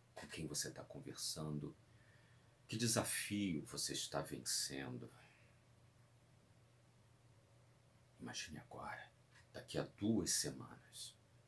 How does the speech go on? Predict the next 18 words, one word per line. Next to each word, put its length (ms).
você 320
nesse 240
estado 680
de 140
relaxamento, 1080
resolvendo 880
os 140
seus 160
problemas, 840
ou 60
seja, 340
os 140
seus 280
desafios 720
do 140
dia 240
a 40
dia, 460